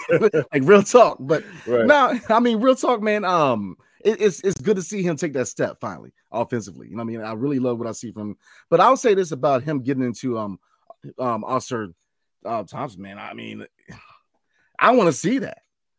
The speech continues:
Speaker 1: I wanna see him have that dog, man, because I,
Speaker 2: Mm-hmm.
Speaker 1: you know, when, um, when Jordan Poole got, uh, w-, I'm trying to remember the player that pushed, um, Poole, but when the team didn't really back him up, I had a problem with that.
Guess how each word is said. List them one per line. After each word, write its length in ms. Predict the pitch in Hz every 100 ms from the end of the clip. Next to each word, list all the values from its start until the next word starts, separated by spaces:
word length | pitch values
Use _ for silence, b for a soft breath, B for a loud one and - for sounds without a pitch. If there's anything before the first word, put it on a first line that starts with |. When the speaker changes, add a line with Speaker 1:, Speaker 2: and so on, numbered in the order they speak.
| -
Speaker 1:
I 80 | 190
wanna 240 | 277 262
see 200 | 196 214 185
him 120 | 185
have 200 | 160 147
that 180 | 123 98
dog, 340 | 120 90 -
man, 280 | 107 107 107 b b
because 220 | 151 131
I, 200 | 160 247
Speaker 2:
Mm-hmm. 100 | 156
Speaker 1:
you 80 | 208
know, 80 | 214
when, 240 | 190 190
um, 520 | 180 156 135 117 92 - _ _ _
when 160 | 143 131
Jordan 240 | 233 269
Poole 220 | - 247
got, 180 | 214 214
uh, 160 | 190 196
w-, 220 | 196 220
I'm 200 | - 196
trying 240 | 160 - 233
to 80 | 202
remember 240 | 175 170
the 80 | 139
player 320 | - 165 147
that 160 | 120 -
pushed, 260 | 151 120
um, 300 | 117 101 90
Poole, 400 | - 143 98 85 - _ _ _ _ _
but 260 | 135 123 104 _ _ -
when 120 | 156
the 80 | 160
team 400 | - 262 320 202
didn't 300 | 196 190 170
really 180 | 165 127
back 420 | 92 123 120 -
him 200 | 110 107
up, 160 | 95 -
I 80 |
had 140 | 110 101
a 40 |
problem 300 | - 95 85
with 80 | 82
that. 180 | 76